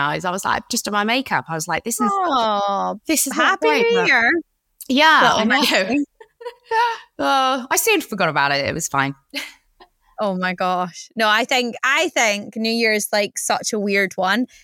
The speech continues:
Speaker 2: I feel like the
Speaker 1: Well
Speaker 2: years, like, as the years have gone on, I feel like my opinion of New Year changes so much.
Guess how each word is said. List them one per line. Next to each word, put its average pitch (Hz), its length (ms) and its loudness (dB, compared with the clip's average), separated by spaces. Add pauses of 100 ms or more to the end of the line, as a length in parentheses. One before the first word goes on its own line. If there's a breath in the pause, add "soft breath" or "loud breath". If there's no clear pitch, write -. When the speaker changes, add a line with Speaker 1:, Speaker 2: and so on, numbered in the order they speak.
(120)
Speaker 2:
I 233 80 -6
feel 302 160 0
like 302 200 2
the 180 40 0
Speaker 1:
Well 180 220 4
Speaker 2:
years, 254 480 0 (260)
like, 220 360 -4 (580)
as 247 260 0
the 262 80 -4
years 233 240 0
have 208 120 -6
gone 202 220 0
on, 185 320 -2
I 180 140 -4
feel 196 180 -2
like 185 200 -2
my 185 100 -2
opinion 180 460 -6
of 175 160 -4
New 180 80 -4
Year 175 260 -2
changes 180 560 -4
so 175 260 -2
much. 196 520 -2